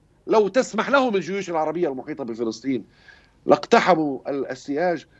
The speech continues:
ودخلوا إلى فلسطين وانتهى الموضوع. اليهود يعرفون هذا. لا يوجد خطر اسمه إسرائيل. القصة الإيرانية قصة فقط الترويج لموقف سياسي يكون ظلا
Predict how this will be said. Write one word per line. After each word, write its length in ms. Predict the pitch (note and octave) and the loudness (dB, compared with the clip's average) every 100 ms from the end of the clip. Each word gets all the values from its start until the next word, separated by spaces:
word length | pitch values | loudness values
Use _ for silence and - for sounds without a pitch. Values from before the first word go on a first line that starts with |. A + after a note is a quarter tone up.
| _ _ | _ _
ودخلوا 440 | - E3 F#3 F#3+ E3+ | -2 0 2 2 2
إلى 100 | E3 | 2
فلسطين 420 | D#3+ D3+ G#3 G3 | 0 -2 0 0
وانتهى 280 | E3 A3 A3+ | 2 4 4
الموضوع. 480 | G#3 F3+ G#3 F#3+ A3 | 4 2 2 2 4
اليهود 320 | A3 B3+ C4 | 4 4 4
يعرفون 420 | A#3 A3+ C4 C#4+ | 0 0 -4 -2
هذا. 540 | A#3 C4 C4+ G#3 D3 - _ _ - | 0 0 0 2 0 -2 _ _ -10
لا 100 | G#2+ | -6
يوجد 340 | - F#2+ D3+ | -4 -4 -8
خطر 340 | - - C3+ A2+ | -8 -4 -4 -4
اسمه 380 | - G2+ G2 | -4 0 0
إسرائيل. 520 | - - C#2 D2 F#2+ - _ - - - - | -2 2 4 6 6 2 _ -20 -20 0 4
القصة 420 | G3 G3 F#3+ F3 | 6 6 6 6
الإيرانية 720 | D3+ D#3+ D3 G#3 G#3+ G#3+ F#3+ _ _ _ _ | 8 6 4 2 2 0 -2 _ _ _ _
قصة 400 | F3 - - D#3 - _ _ | -10 -6 -2 -2 -4 _ _
فقط 380 | - E3+ F3 - | -6 -2 -2 -2
الترويج 840 | C#3 - C#3 C3 G#3+ F#3 A#2+ F2+ - _ _ _ _ _ | -6 -2 0 2 4 4 2 -2 -12 _ _ _ _ _
لموقف 880 | - G#2+ G#2+ - - E2+ C3 F3+ F3+ | 2 4 6 4 0 0 4 4 2
سياسي 600 | C3 C#3 D#3 F3 F#3+ G#3 F#3 _ _ _ _ _ _ _ _ _ - | -2 2 4 4 0 -2 -4 _ _ _ _ _ _ _ _ _ 0
يكون 520 | B2+ C3 A#3+ C4 C4 | 2 4 6 6 4
ظلا 840 | D3+ A#3 C#4+ A#3 G#3+ A#3+ C#4+ D4+ | 2 2 4 2 0 0 0 -2